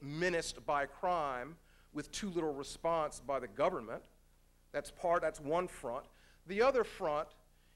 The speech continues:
is, of course, the problem of the crim-, of the suspect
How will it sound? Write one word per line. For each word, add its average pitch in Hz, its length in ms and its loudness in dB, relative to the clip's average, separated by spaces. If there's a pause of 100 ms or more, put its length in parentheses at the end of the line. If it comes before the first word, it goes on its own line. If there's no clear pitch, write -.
is, 220 180 -2
of 202 140 -2
course, 190 320 0
the 175 100 -8
problem 170 680 0 (100)
of 156 340 0 (180)
the 147 400 -8
crim-, 160 360 -6
of 143 180 -6
the 139 60 -8
suspect - 800 -4